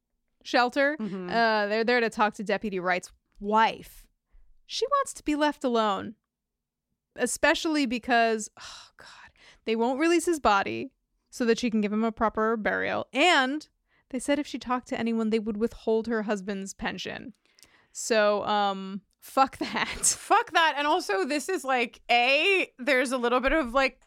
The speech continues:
Speaker 2: white nonsense here in, in, like, this, uh, b-, black woman with her young child whose husband has died being like,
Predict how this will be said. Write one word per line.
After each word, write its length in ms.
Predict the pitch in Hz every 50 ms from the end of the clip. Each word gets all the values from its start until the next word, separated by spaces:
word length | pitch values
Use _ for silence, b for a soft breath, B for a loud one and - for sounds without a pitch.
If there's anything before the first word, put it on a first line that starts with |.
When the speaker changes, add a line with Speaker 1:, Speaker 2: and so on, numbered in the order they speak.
| -
Speaker 2:
white 380 | - 233 240 233 226 220 233 202
nonsense 520 | 202 180 175 185 - - 190 180 190 -
here 380 | - 233 190 185 190 185 175 -
in, 360 | 202 220 190 - 214 208 - -
in, 220 | - 240 240 247 233
like, 380 | 214 208 214 202 202 - 214 -
this, 460 | - 196 202 202 202 269 - - - - - - 135 - - _ _ -
uh, 460 | 220 214 208 202 202 196 190 190 180 - 214 196 - _
b-, 100 | - 190
black 420 | 190 - 220 226 226 - - -
woman 440 | 269 254 233 233 226 226 226 226 233 -
with 180 | - 202 226 247
her 100 | 214 220
young 320 | 226 190 196 196 220 254 285
child 480 | - - 220 196 196 208 202 202 202
whose 160 | 220 208 196 -
husband 440 | - - 226 247 220 240 285 277
has 200 | 262 294 262 269
died 560 | 233 208 233 208 170 175 180 180 175 180 208 -
being 300 | 214 226 233 220 214 214
like, 400 | 226 220 202 202 190 180 - -